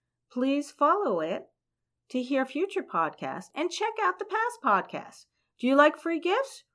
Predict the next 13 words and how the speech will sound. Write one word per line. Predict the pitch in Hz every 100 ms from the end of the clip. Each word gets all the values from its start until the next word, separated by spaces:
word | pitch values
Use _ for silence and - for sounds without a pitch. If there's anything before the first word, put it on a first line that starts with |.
| -
or | 220
need | 240 262
help | 262 294 349
with | 339
your | 339
journey? | 339 330 349 403 - _ _
Please | - 381 370
visit | 302 277 247
my | 277
website, | 262 208 202 - 208 196 - _ _ -
Pamela, | 285 285 214 175 202 233 _
C | - - 254 285
U | 233 226